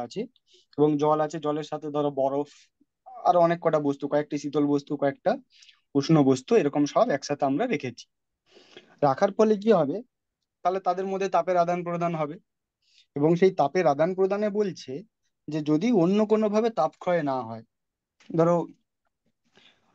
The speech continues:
আহ, কি বলবো, তাপ হয়তো শুধু ওই দুটো বস্তুর মধ্যে আদান প্রদান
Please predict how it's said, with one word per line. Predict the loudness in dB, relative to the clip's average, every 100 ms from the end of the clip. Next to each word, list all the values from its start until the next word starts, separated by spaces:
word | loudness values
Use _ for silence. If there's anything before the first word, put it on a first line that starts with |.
| -4
আহ, | 0 0 -2 -10 _ _ _ _ _ _ _ _ -18 -6
কি | -2
বলবো, | -2 -2 -2
তাপ | -2 -2
হয়তো | -6 -8 -12
শুধু | -6 -4
ওই | -2
দুটো | -2 -4 -4
বস্তুর | -6 -4 -2
মধ্যে | 0 2
আদান | 2 2 0
প্রদান | -2